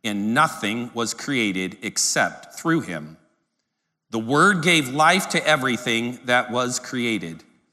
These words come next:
and his life brought light to everyone.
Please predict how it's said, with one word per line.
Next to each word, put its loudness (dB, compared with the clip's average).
and -2
his 0
life 2
brought 2
light 0
to -6
everyone. -6